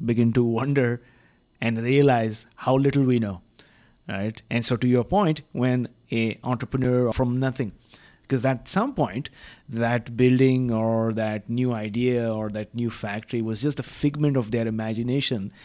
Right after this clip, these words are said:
And if they hadn't sort of listened to their intuition, maybe somebody else would create it,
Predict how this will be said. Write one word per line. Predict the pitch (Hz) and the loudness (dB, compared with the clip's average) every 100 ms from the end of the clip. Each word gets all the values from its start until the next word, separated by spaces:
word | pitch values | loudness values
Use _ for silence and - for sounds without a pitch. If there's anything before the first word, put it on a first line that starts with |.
| - - - | -20 -20 -10
And | 113 120 117 - | -6 -4 -4 -4
if | 139 - | -4 2
they | 143 | 0
hadn't | 120 113 127 139 131 - - _ - | 0 -2 -2 -2 -4 -14 -20 _ -6
sort | 123 120 | -2 0
of | 117 - - _ _ - | -2 -6 -20 _ _ -6
listened | 117 123 - 139 123 | 0 2 2 0 -2
to | - | -2
their | 131 127 | 2 2
intuition, | 117 - 185 170 143 135 190 | 0 0 0 0 -2 -4 -6
maybe | 196 214 | -4 -2
somebody | 185 202 180 | 0 0 0
else | 190 208 | -2 -4
would | 185 | -6
create | - 160 - | -4 -4 0
it, | 147 | 0